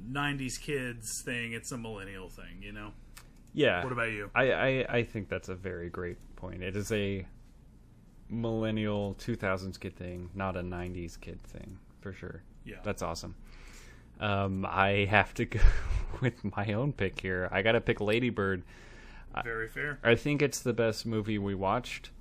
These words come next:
Speaker 2: Um,
Speaker 1: It is.
Speaker 2: I, I, I think it's an incredible piece of work to show, like,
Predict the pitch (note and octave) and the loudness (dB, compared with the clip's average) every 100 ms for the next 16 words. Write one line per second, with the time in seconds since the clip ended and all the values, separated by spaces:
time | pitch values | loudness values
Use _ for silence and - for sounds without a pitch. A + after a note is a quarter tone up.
0 | - - - - - - - - A2 G#2 | -18 -18 -18 -20 -20 -20 -20 -6 0 2
1 | G#2 G#2 G2+ G2+ G2 G2 A2 A2+ - - | 2 2 0 0 -2 -2 -4 -8 -12 -16
2 | - - - - - - - - - - | -18 -18 -18 -20 -20 -20 -20 -20 -20 -20
3 | - - - - - - - A#2+ B2 - | -20 -20 -20 -18 -18 -6 2 4 4 4
4 | B2+ B2 - B2 - B2+ A#2 A#2 G2+ - | 2 2 0 0 0 -2 2 2 0 -4
5 | - - - - - - - - - - | -6 -8 -12 -16 -18 -18 -18 -16 -16 -16
6 | - - - A#2+ A#2 A2+ G2+ - - A2+ | -16 -18 -10 -4 -2 -2 -4 -6 2 2
7 | A2+ A2+ G#2+ - A#2 A2+ F#2+ G#2 G#2 - | 4 2 0 -2 -2 -2 -2 0 0 0
8 | - G#2+ G2 - A2+ G2+ G2 G2 G2 F#2 | -6 -8 -6 -4 0 2 4 2 2 0
9 | F2+ - - - - - - A2+ G2 | -4 -14 -20 -20 -18 -18 -10 -4 -2